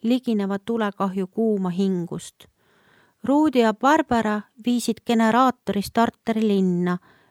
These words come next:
et lasta see ära parandada. Pärastlõunaks olid nad tagasi,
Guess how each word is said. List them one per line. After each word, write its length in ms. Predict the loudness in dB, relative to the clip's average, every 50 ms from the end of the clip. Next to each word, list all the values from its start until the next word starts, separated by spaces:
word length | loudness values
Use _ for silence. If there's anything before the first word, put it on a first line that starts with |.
| _ _ _
et 200 | -4 -4 0 2
lasta 320 | 4 4 4 2 -2 -6 -4
see 160 | 0 2 4
ära 200 | 4 4 2 0
parandada. 640 | 0 -2 -2 -2 -2 -2 -4 -4 -6 -4 -4 -4 -6 -6 _ _ _ _ _ _ _ _ _ _ _ _ _ _ _ _ _ _ _ _ _ _ _ _ _ _ 0
Pärastlõunaks 920 | 2 2 2 2 0 -2 -8 -4 -2 0 2 2 2 0 0 -2 -6 -14 -6 -4
olid 260 | -2 -2 -2 -2 -2
nad 120 | -4 -6 -4 _
tagasi, 540 | -2 -2 0 2 0 0 0 -4 -8 -10